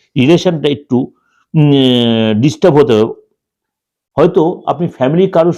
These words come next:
সাথে কোনো অনুষ্ঠানে যেতে পারেন, সেটা বিয়ের অনুষ্ঠান হতে বা কোনো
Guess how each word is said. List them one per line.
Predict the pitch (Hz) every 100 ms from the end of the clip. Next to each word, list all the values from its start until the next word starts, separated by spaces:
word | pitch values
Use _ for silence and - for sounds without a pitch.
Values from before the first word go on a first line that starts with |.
| -
সাথে | 131 143 139 - _ _ _ _ _ _ _ _ _ _ _ -
কোনো | 143
অনুষ্ঠানে | 143 156 - 175
যেতে | 156 147
পারেন, | 151 151 151
সেটা | 135 135
বিয়ের | 120 110 101 135 147
অনুষ্ঠান | 151 - 160
হতে | 147 143
বা | 131
কোনো | 131